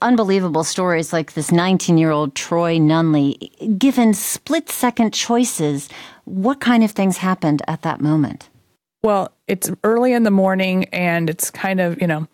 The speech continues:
Speaker 2: the sun is in the guy's eyes, and they weren't, you know, they had been on alert for attacks, but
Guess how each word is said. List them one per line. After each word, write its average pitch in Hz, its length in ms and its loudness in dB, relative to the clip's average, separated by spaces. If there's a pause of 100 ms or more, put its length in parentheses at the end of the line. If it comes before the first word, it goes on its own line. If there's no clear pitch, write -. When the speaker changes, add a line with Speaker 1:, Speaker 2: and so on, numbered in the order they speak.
(360)
Speaker 2:
the 156 60 -2
sun 220 320 -2
is 190 140 0
in 202 180 0
the 185 100 2
guy's 175 360 -2
eyes, 170 640 -2
and 156 360 -2 (160)
they 170 140 0
weren't, 190 320 -2 (340)
you 190 60 0
know, 185 100 2
they 185 200 0
had 185 220 -4
been 226 420 0 (460)
on 190 120 -2
alert 180 340 0
for 170 140 -2
attacks, 202 640 -4
but - 360 -4